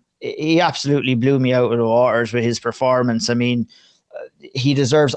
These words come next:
all the credit in the world. He's a, he's now up there at top in the upper echelons of the featherweight division.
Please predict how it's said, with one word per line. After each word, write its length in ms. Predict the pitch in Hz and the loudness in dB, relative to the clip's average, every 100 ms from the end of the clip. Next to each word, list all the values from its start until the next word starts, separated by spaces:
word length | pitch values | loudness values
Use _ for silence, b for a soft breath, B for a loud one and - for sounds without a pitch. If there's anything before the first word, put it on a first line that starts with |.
| - | -2
all 300 | 160 170 165 | 0 2 2
the 80 | 139 | 0
credit 360 | 139 135 - | -2 0 0
in 100 | 123 | 0
the 100 | 117 | 2
world. 380 | 117 120 120 113 | 2 2 0 -2
He's 340 | 107 139 127 | -2 0 0
a, 160 | 127 127 | 0 -4
he's 280 | 120 127 117 | -4 -4 -4
now 400 | 131 143 143 135 - 151 | 0 2 2 0 -2 -2
up 220 | 151 - | -2 0
there 260 | 151 143 | 2 2
at 160 | 135 - | 0 -2
top 340 | - 139 - | -2 -2 -2
in 80 | 135 | 0
the 140 | 131 139 | 2 0
upper 240 | - 139 | 2 2
echelons 520 | 139 - 135 131 120 | 2 0 0 0 0
of 80 | 120 | -4
the 60 | 123 | -2
featherweight 540 | 139 127 123 123 120 | -2 0 0 -2 -2
division. 560 | 117 135 135 120 120 | -4 -2 0 -2 -4